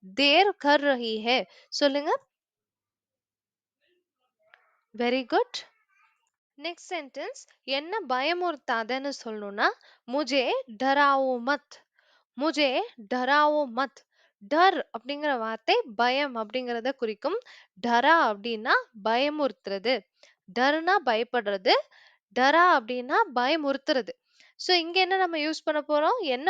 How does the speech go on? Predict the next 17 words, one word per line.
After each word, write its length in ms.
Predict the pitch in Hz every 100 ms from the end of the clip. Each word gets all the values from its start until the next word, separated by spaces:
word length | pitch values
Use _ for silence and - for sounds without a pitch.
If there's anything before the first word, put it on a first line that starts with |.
| 311
பயமுறுத்தாத. 720 | 240 262 320 277 - 208 190 240 208 _ _
எக்ஸாம் 400 | 233 214 269 277
இருக்குன்னு 320 | 233 226 285
என்னைய 180 | 269 226
பயமுறுத்தாத. 580 | 214 233 240 226 220 214 220 220 _ _
பேய் 260 | 302 311
இருக்குன்னு 360 | 320 285 294 294
பயமுறுத்தாத." 560 | 262 254 269 254 233 233 240
இப்படி 260 | 240 311 320
நெறைய 280 | 254 254 302
விஷயங்கள் 440 | 277 - 277 277
நம்ம 180 | 254 240
சொல்லுவோம். 380 | - 233 220 196 _ - - -
"என்ன 280 | 262 294 247
பயமுறுத்தாத" 680 | 233 311 370 359 - 240 226 254
அப்படின்னா, 440 | 202 202 196 214 240 - _ _
"முஜே 340 | 233 269 262